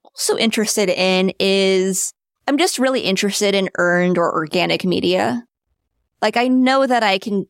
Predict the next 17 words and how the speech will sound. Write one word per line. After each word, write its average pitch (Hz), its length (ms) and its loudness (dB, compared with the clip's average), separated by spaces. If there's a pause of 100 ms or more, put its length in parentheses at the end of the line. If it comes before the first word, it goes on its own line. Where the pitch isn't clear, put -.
(120)
like, 180 240 -4
cheat 196 280 -2
my 180 240 0
way 165 460 0
there 170 460 0
by 180 180 0
buying 165 460 -2
lists 160 480 -2
and 254 80 -2
stuff - 520 -4 (480)
or 202 100 -2
doing 190 200 -2
a 190 60 -2
bunch 175 160 -2
of 160 100 -6
paid 156 240 -2
placements. 226 880 0